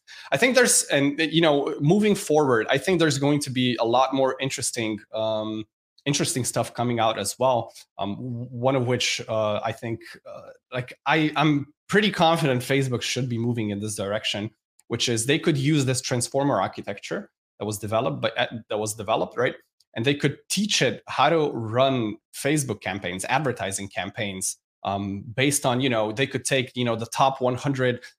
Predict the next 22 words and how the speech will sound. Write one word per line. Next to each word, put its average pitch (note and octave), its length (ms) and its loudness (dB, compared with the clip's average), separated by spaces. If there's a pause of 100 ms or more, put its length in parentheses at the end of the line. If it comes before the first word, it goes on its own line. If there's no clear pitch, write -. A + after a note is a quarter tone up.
(100)
companies C3+ 480 4
in, A2 220 -2 (100)
in A2+ 220 -4
advertising C3 680 2
in G#2+ 220 -2
every B2+ 180 -2
single A#2+ 360 0
niche C#3+ 420 0 (240)
and G#2+ 120 -4
sort B2+ 200 0
of A#2+ 220 0
train C#3 440 2
the B2 80 2
model A#2+ 460 4
to, G#2 540 -2
to A2 100 -8
be G#2 180 -6
able A#2+ 280 0
to - 180 -6
handle A#2 400 -2
those A2 260 -2
accounts A2+ 480 -6